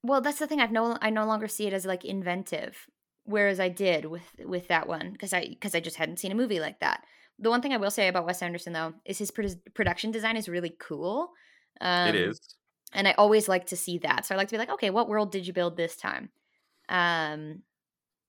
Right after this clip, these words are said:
Speaker 1: in terms
Speaker 2: He
Speaker 1: of,
Speaker 2: does
Speaker 1: like,
Speaker 2: build
Speaker 1: sets and
Speaker 2: good
Speaker 1: costumes and
Speaker 2: worlds.
Speaker 1: whatever. Yeah, exactly. Like, it, it is always quite interesting.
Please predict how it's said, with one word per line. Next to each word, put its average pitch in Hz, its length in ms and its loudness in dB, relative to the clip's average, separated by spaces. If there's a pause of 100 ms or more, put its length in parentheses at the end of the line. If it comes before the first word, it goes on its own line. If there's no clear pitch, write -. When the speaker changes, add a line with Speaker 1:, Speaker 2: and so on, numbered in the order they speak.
(180)
Speaker 1:
in 190 100 -6
terms 175 220 -2
Speaker 2:
He 147 60 4
Speaker 1:
of, 143 60 10
Speaker 2:
does 135 40 4
Speaker 1:
like, - 60 -4
Speaker 2:
build 165 140 6
Speaker 1:
sets - 100 -8
and 98 80 2
Speaker 2:
good 82 60 0
Speaker 1:
costumes - 360 -2
and - 80 -8
Speaker 2:
worlds. - 0 -
Speaker 1:
whatever. - 340 -8
Yeah, 254 280 4
exactly. 185 360 2
Like, 185 120 0
it, 202 100 0
it 196 240 2
is 185 120 -2
always 175 180 0
quite - 240 -2
interesting. - 500 -16